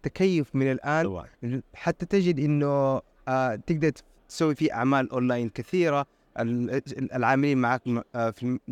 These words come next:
Speaker 1: في الميتافيرس الموجود
Speaker 2: صح.
Speaker 1: معك جنبك قريبين،
Speaker 2: صحيح.
Speaker 1: يعطيك هذه الإكسبيرينس. ومع الأتمتة اللي أنت ت-، راح تجدها في المستقبل، راح تجد نفسك إنه خلاص، ليش أحتاج إني أ-، أ-، أ-، أدور
Speaker 2: ليش
Speaker 1: مكتب؟
Speaker 2: يحتاج يكون عندي تيم حوالي؟
Speaker 1: أيوة.
Speaker 2: دراسة طبعًا.
Speaker 1: أيوة.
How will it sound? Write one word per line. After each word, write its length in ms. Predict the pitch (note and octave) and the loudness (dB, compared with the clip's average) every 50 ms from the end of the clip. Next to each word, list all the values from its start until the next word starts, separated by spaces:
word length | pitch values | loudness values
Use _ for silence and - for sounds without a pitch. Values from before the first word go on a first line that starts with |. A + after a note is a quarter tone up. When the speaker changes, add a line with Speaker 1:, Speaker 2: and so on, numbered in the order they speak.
| A2 | -12
Speaker 1:
في 80 | - - | -8 -6
الميتافيرس 560 | A#2+ B2 C3+ C3 - C3+ A#2+ C3 C3 - - | -2 -2 -2 0 0 -2 0 0 -4 -2 0
الموجود 300 | B2+ A#2+ A#2+ A#2+ A#2+ B2 | -2 0 0 0 -2 -2
Speaker 2:
صح. 60 | A2+ | -2
Speaker 1:
معك 180 | A#2+ A#2+ B2 A#2+ | 0 0 0 -2
جنبك 480 | A#2 - F3 F#3 F#3+ E3+ D#3 D3 C#3+ D#3+ | -2 0 2 2 2 2 0 -2 -2 0
قريبين، 360 | D#3+ D#3 D3 D3+ D#3+ D#3 D3+ | 0 0 2 2 2 0 0
Speaker 2:
صحيح. 120 | A2 A#2 _ _ _ _ _ _ - | -2 -8 _ _ _ _ _ _ -2
Speaker 1:
يعطيك 300 | C3 C3 - E3 C#3 D#3 | -2 -2 -2 -2 -4 0
هذه 140 | D#3 D3+ D3 | 0 0 2
الإكسبيرينس. 720 | C3+ C3+ - - - C#3 E3 F3+ D#3 C#3 A#2+ B2 A#2+ - _ _ _ _ _ - | 0 -4 -6 -8 -6 0 2 4 4 4 2 0 -2 -6 _ _ _ _ _ -2
ومع 240 | B2+ C#3+ D3+ D3 E3 | 2 4 4 4 4
الأتمتة 500 | D#3+ - G3 F#3 F#3+ F3 E3+ D#3+ - E3 | 4 2 0 2 2 0 0 0 0 0
اللي 120 | D3+ D#3+ | 0 0
أنت 160 | D3 - - | -2 -2 -6
ت-، 240 | - C#3 C3+ C#3 C3 - | -8 -6 -4 -4 -4 -4
راح 300 | C3 B2+ C3 C#3+ C#3 - | -6 -4 -4 -4 -4 -2
تجدها 440 | - D#3 C#3+ D3 D3 C#3 C#3+ C3+ B2+ | -2 -2 0 0 0 -2 -2 -4 -4
في 80 | - | -2
المستقبل، 600 | C3 B2+ B2 - - D#3+ C#3+ C#3+ D3 F3 F#3 G3+ - _ _ _ _ - | -2 -4 -4 0 -2 -2 -2 2 4 4 4 4 2 _ _ _ _ -4
راح 80 | C#3 C#3 | -4 -2
تجد 300 | - F3 D#3+ D#3+ C#3+ C#3 | 0 2 2 2 2 0
نفسك 360 | D#3+ D#3 - - C#3 - - | 0 0 0 -2 -4 -2 0
إنه 180 | C#3 C3+ C3+ B2+ | 0 0 0 0
خلاص، 300 | - F#3+ F3 D3 - - | -2 -2 -2 -2 -4 -6
ليش 180 | F#3+ F#3+ - | -8 -8 -8
أحتاج 260 | E3+ - - - E3 - D3+ | -10 -10 -6 -6 -4 -2 0
إني 180 | D3 D3 B2+ | 0 0 0
أ-، 20 | C3+ | -2
أ-، 80 | C3+ - | -4 -4
أ-، 840 | - B2 A#2+ - - - - - - - - - - - - - C3 | -4 -6 -6 -6 -8 -10 -10 -10 -12 -12 -12 -8 -8 -8 -6 -4 -4
أدور 280 | B2+ D3 D3+ D3+ C#3 | 0 0 2 2 2
Speaker 2:
ليش 100 | B2+ C#3 | 2 2
Speaker 1:
مكتب؟ 260 | D#3+ C#3 C#3 B2+ A#2+ D3+ | 2 0 0 -2 -2 -4
Speaker 2:
يحتاج 320 | C#3+ - - D#3+ D#3+ B2+ | -4 -2 -2 -2 -2 -2
يكون 260 | A2 - C3+ C3+ B2+ | -4 -2 0 0 0
عندي 380 | A#2+ C3+ C#3 A#2 F#2+ G2+ F#2+ E2+ _ _ _ | 0 0 0 0 -2 -2 -2 -6 _ _ _
تيم 220 | - C3 B2+ A2 G2+ | -2 0 0 0 -2
حوالي؟ 400 | - F#2+ F#2 F#2+ G#2+ A#2 A#2 - | -4 -4 -2 -2 -2 0 2 2
Speaker 1:
أيوة. 280 | A3 A3 F3+ C3+ B2 | 4 4 4 2 2
Speaker 2:
دراسة 280 | G#2+ A#2 A#2 - - - | 0 -2 -2 -4 -6 -8
طبعًا. 280 | - A#2+ A2+ A2+ F2+ - _ - | -6 -6 -6 -6 -10 -12 _ -2
Speaker 1:
أيوة. 320 | E3+ F#3 F3+ D#3 C3 B2 | 0 2 2 2 2 0